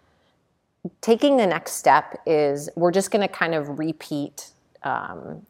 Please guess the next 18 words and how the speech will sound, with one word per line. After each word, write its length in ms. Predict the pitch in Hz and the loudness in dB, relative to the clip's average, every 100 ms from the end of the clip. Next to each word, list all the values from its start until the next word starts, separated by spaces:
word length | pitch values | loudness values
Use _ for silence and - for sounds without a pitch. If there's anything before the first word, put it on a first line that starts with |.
| - | -16
what's 340 | - 170 165 | -4 -2 2
happened 280 | 143 - 135 | 0 0 -2
to 80 | 131 | -2
us 180 | 127 | -2
in 60 | 131 | -6
the 80 | 127 | -4
past. 400 | - 113 - - | 0 0 0 -12
At 140 | - | -8
least 220 | 165 151 - | -6 -2 2
that's 180 | 147 | 2
what 80 | 151 | 4
I've 100 | 143 | 2
noticed 280 | 131 127 - | 0 -8 -6
in 80 | 131 | -6
my 100 | 123 | -6
experience. 680 | 120 - 123 120 71 - - _ _ _ _ _ _ _ - _ | -8 -10 -8 -8 -8 -14 -18 _ _ _ _ _ _ _ -18 _
And 160 | 175 170 | 0 2
so 400 | - 165 165 | 4 6 6